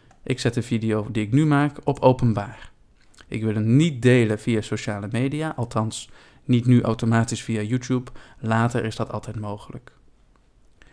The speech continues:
Ook kun je ki-, ervoor kiezen om een video toe te voegen aan een bepaalde afspeellijst. Een soort lijstje van een combinatie van video's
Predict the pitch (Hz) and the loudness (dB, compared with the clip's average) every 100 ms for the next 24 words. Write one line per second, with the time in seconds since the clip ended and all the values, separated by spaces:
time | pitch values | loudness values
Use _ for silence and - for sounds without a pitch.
0 | _ - - _ _ 95 104 - 110 110 | _ -20 -20 _ _ 6 6 4 2 2
1 | 117 120 123 120 120 117 123 - 120 117 | 0 -4 -2 -2 0 0 2 4 4 4
2 | 120 117 113 175 - 123 120 110 127 123 | 2 0 -2 -4 -4 -2 -2 -4 -2 -2
3 | 123 123 127 123 127 - 156 - - 120 | 0 0 -2 -2 -2 0 0 0 0 2
4 | 107 107 107 123 - - - - 123 - | 2 0 -4 -8 -14 -16 -10 -6 -4 0
5 | 117 113 - - 123 135 143 143 - 110 | 2 0 -2 -2 2 4 2 -2 -2 -2
6 | 107 98 123 - 113 113 127 131 120 - | -2 -6 -6 0 2 4 4 2 -2 -4
7 | 110 107 - 156 151 151 139 139 - | -2 -2 -6 -6 0 4 4 2 -4